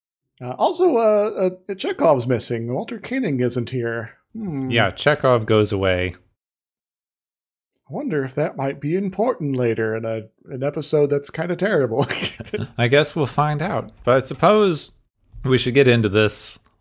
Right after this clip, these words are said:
Speaker 2: and see where it takes us, 'cause to be one hundred percent honest, I don't know how long these will take. This is our experimental episode, and I could have done
Speaker 1: Yes.
Speaker 2: some tests and things before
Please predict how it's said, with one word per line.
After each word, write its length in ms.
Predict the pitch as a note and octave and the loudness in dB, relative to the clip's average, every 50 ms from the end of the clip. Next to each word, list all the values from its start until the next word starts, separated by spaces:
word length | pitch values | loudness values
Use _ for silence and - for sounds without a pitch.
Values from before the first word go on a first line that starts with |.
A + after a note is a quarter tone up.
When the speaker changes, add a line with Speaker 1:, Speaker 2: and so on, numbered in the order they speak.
| _ - | _ -6
Speaker 2:
and 180 | - A2+ A2 G2+ | -4 -4 -4 -4
see 600 | - - - B2 A#2+ A#2 A2+ A2 G#2 F#2+ - _ _ _ _ _ _ _ _ _ _ - | -4 -2 0 2 2 4 2 2 0 -2 -6 _ _ _ _ _ _ _ _ _ _ 0
where 200 | A#2 A2+ A2+ A2 | 2 4 4 2
it 100 | A2 - | 2 -2
takes 360 | - - G#2 G2+ G2 - - G2+ | 0 2 2 2 2 0 2 2
us, 200 | G2 F2+ - - | 2 2 0 -6
'cause 300 | - G#2+ F#2+ F2 - - _ - | -6 -6 -6 -6 -8 -14 _ -10
to 160 | - - G#2+ F#2+ | -2 -2 -2 0
be 340 | G2 G2 G2 F#2+ F2 - _ _ _ _ _ - | 0 -2 -2 -4 -6 -8 _ _ _ _ _ -8
one 160 | - G#2 G#2 A#2 | -4 0 0 2
hundred 180 | C#3 D#3+ D3+ | 2 2 0
percent 380 | B2+ B2+ A#2 - C3 B2+ A2+ A#2 | -2 -4 -2 0 0 0 2 2
honest, 640 | A2+ A#2 A#2+ A#2 G#2+ G#2 G2+ - - - - - _ - | 4 4 4 6 4 4 2 2 -2 -6 -8 -10 _ 0
I 120 | A2 G#2+ | 2 2
don't 320 | G#2 F#2 A#2 C3+ D3+ E3 B2+ | 4 4 2 2 2 -2 -2
know 540 | A2 A#2 B2+ C3 B2 A2 G#2 G2+ F#2 - _ _ _ _ _ _ _ _ _ _ _ _ | 0 2 2 4 4 2 2 0 -2 -6 _ _ _ _ _ _ _ _ _ _ _ _
how 260 | - - A#2 A#2 A2+ | -6 0 2 2 4
long 440 | A2+ A2 A2 A2 A2+ A2 A2 A2 G#2 | 4 2 4 4 6 6 4 4 2
these 220 | G#2 G#2+ G2+ F#2+ | 2 2 0 0
will 180 | G2 G2+ G2 F2+ | 0 0 0 0
take. 320 | - - G#2+ F#2 D#2 - | 0 0 0 0 0 2
This 200 | - A2 A#2 - | 0 0 2 2
is 60 | C3+ C3 | 4 4
our 160 | C3 B2+ B2 | 6 6 6
experimental 720 | A#2 - - - C3 B2+ A#2+ A#2+ B2+ B2+ B2 B2 G#2 G2 | 4 2 0 0 2 2 4 2 2 2 2 2 4 4
episode, 520 | F#2 - - F2 - - F2+ E2 D#2+ D#2 - | 2 2 0 -4 0 0 0 0 0 0 0
and 140 | G2+ G#2+ | 2 4
I 100 | A#2 A#2 | 4 2
could 240 | A#2 - - E3 F3+ | 2 2 2 4 4
have 80 | D#3 G#2+ | 4 4
done 140 | G#2 F#2+ F#2 | 4 2 2
Speaker 1:
Yes. 80 | F2+ - | 2 0
Speaker 2:
some 140 | G2 F#2 | -2 -2
tests 400 | - - F#2 F2 E2+ - - - - | 0 0 0 0 0 -2 -6 -8 -6
and 200 | - G#2+ G2 - | -4 -6 -2 0
things 260 | G2 G2 G#2 G2 - | 0 0 0 -2 -4
before 500 | - A2+ - - D3 D#3+ D3 G#2 F2 - | -6 -6 -4 0 0 2 2 2 0 0